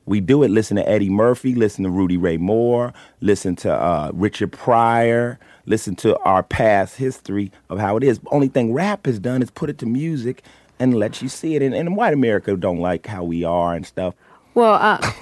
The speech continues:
Speaker 2: uh, I'm white.
Speaker 1: I understand
Speaker 2: But, but
Speaker 1: it,
Speaker 2: I mean,
Speaker 1: but
Speaker 2: white people have this long history of sexism, but that doesn't make it, like,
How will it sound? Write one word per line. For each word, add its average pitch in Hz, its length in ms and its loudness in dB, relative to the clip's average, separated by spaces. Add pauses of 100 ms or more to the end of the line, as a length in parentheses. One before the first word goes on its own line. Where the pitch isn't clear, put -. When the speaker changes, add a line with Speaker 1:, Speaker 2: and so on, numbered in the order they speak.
(140)
Speaker 2:
uh, 254 160 2 (500)
I'm 262 180 4
white. 220 400 4
Speaker 1:
I 202 80 2
understand 233 280 4
Speaker 2:
But, 240 40 6
but 330 100 6
Speaker 1:
it, 330 100 6
Speaker 2:
I - 20 6
mean, 311 140 6
Speaker 1:
but 285 80 4
Speaker 2:
white 330 260 4
people 359 240 4
have 247 140 4
this 202 120 -2
long 202 240 2
history 202 280 0
of 180 60 -2
sexism, 226 520 0
but 165 100 -2
that 208 160 2
doesn't 196 260 0
make 190 220 0
it, 175 100 -2
like, 160 220 0